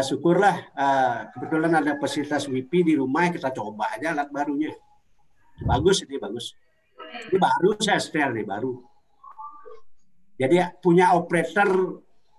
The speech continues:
si bungsu ini kebetulan, jadi yakin tinggal di rumah.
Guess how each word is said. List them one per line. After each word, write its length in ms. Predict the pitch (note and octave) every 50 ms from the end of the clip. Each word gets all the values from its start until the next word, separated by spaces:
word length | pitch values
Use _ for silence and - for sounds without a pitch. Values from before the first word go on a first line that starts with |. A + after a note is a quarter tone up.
| - - - - - - - - - _ _
si 240 | - - - F3 E3+
bungsu 560 | D3 D#3+ D#3+ D#3+ D#3+ - - A3 G#3 F#3+ F3
ini 240 | D#3 C#3+ C3 A#2+ C3+
kebetulan, 540 | C3 C3 C3 - C#3 C3+ B2+ A#2+ A2+ A2+ B2
jadi 320 | C3 C3 D3 C#3+ C3+ C3
yakin 400 | - - F#3 F3+ D#3 D3+ C3+ G2+
tinggal 240 | C#3 C3+ C#3 C3 C3
di 160 | B2+ B2+ B2+
rumah. 240 | C3 B2+ A#2+ A#2 G#2+